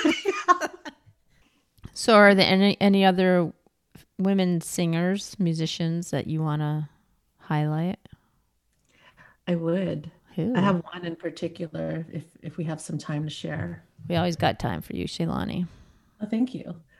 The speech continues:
Speaker 2: I would first like to introduce it by showing you this. W W D P D, what would Dolly Parton do? It's the emergency pocket manual.
Speaker 1: <laughs>
Speaker 2: So when you're feeling a little bit stressed,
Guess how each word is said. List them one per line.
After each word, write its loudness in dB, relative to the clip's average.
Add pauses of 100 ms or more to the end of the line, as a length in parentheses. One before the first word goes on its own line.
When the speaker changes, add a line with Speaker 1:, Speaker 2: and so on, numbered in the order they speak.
(100)
Speaker 2:
I 2
would 2
first -2
like 0
to -4
introduce 0
it -6
by -2
showing -6
you -6
this. -12 (960)
W 6
W 4 (480)
D 6
P 2
D, 2 (200)
what 4
would 4
Dolly 4
Parton 2
do? -2 (440)
It's 0
the 4
emergency 4
pocket 0
manual. 0 (640)
Speaker 1:
<laughs> -12
Speaker 2:
So 4
when 12
you're 12
feeling 8
a 10
little 10
bit 4
stressed, 0